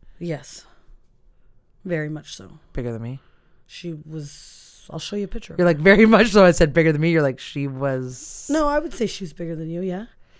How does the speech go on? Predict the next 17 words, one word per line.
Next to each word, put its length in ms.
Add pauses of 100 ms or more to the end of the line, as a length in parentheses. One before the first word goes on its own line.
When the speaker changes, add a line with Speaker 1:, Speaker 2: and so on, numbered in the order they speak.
(840)
Speaker 1:
Like 140
you're 100
saying 220
curvy, 380
like, 180
very 320
much 220
so. 240
Yeah, 140
Speaker 2:
Oh, 100
Speaker 1:
she 40
was, 160
like, 200
Speaker 2:
really? 220
Speaker 1:
curvy, 40
yeah. 260
Speaker 2:
Interesting. 400